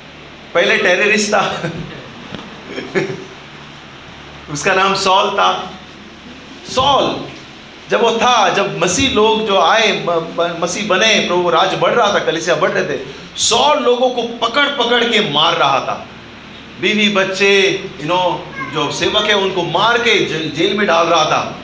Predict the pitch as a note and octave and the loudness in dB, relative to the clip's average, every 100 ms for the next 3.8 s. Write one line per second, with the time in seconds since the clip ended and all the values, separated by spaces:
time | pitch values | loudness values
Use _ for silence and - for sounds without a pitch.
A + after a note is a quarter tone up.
0 | - - - A3 B3 A#3+ B3+ B3 A#3 G3 | -14 -10 -4 0 2 4 4 4 4 2
1 | B3+ A3 A#3+ A#3 F#3+ G3+ G#3 A3 D3+ C#3+ | 2 2 2 4 4 4 4 4 2 4
2 | F#3 A#3 A3+ F3+ F#3 F3+ G#3+ A#3+ A#3+ A3+ | 4 2 2 4 4 4 0 2 2 4
3 | G3 F#3+ F#3 D3+ C3 A2 A2 | 4 2 0 2 2 0 -8